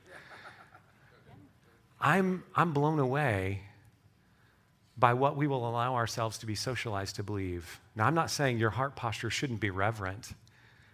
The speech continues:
Hear me. Fear the Lord. That was one of the scriptures we just read in our last talk, right? There's reverence, but I can have a real active conversation,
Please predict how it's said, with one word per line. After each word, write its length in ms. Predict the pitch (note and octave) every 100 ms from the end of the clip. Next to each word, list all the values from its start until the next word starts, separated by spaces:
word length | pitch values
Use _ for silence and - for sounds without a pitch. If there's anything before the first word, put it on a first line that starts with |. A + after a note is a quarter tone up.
| - _ _ _ _ _ _ _ -
Hear 200 | C3+ C#3+
me. 320 | A2 F2+ - - - - - - _ _ -
Fear 420 | - - D3+ D#3
the 100 | C#3
Lord. 320 | C3 C#3+ A2+
That 140 | A#2+ C3+
was 100 | A#2+
one 120 | B2+
of 40 |
the 60 | G#2+
scriptures 540 | - C3+ - A#2+ G2+
we 100 | A2+
just 240 | A2 A2+ -
read 380 | A#2 A#2+ G2 - C3
in 120 | A2
our 100 | A2
last 340 | A2 B2+ -
talk, 240 | G2+ F2+ B2+
right? 280 | A2+ A2+ - - - - -
There's 180 | C3 C#3
reverence, 680 | A#2 B2+ B2 G#2 G2 - - - - - -
but 100 | G#2
I 80 | C3
can 120 | B2
have 140 | B2 G#2+
a 60 |
real 260 | G2+ B2 G#2+
active 320 | A2+ - G#2
conversation, 840 | - A2 G2+ - G#2 G2 F2 E2